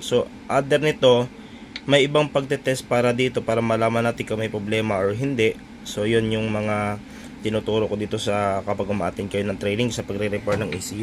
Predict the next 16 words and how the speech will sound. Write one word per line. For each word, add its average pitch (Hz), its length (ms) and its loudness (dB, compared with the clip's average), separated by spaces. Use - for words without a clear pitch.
U. 101 80 -6
So, - 160 -6
meron 117 320 -4
tayo 117 160 -4
yung 113 160 -6
mga, 110 560 -4
ayan, 113 320 -4
mga 107 320 -4
nakaprepare. 120 640 0
And 113 160 -4
then, 113 80 2
sa 107 240 -2
ating 110 160 -6
simulation, 120 880 -4
ayan, 113 320 -4
simulator. 107 800 -4